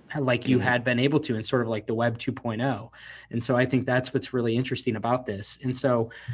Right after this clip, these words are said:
Speaker 1: I know that we're kinda coming up on the last fifteen minutes or so here, and I, I do wanna give you a chance to, we've kind of been building toward your, your consulting agency with, uh, or whatever you define it as, uh, with Oddflow.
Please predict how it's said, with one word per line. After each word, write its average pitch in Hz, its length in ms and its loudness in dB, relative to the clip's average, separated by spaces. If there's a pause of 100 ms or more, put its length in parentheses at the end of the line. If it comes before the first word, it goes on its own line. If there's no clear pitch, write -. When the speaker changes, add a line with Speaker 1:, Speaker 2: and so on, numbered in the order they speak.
(120)
Speaker 1:
I 120 80 0
know 143 160 10
that 147 160 8
we're 135 120 2
kinda 135 240 4
coming 131 280 4
up 123 220 2
on 117 220 2
the 117 80 0
last 117 340 0
fifteen 123 320 0
minutes 131 240 2
or 123 60 0
so 117 220 0
here, 120 200 0
and 113 100 0
I, 113 160 -2 (140)
I 127 80 0
do 139 180 2
wanna 143 140 4
give 123 140 0
you 123 80 2
a 107 40 0
chance 135 340 0
to, 110 360 -4
we've 120 160 -2
kind 143 180 2
of 127 40 2
been 117 160 -2
building 127 420 4
toward 127 400 4
your, 120 460 0 (340)
your 127 180 2
consulting 123 880 2
agency 120 500 -2
with, 113 300 -4 (140)
uh, 110 240 -2
or 120 100 0
whatever 127 340 6
you 120 120 4
define 123 340 2
it 117 100 2
as, 107 380 0 (320)
uh, 113 220 0
with 143 180 8
Oddflow. 120 720 4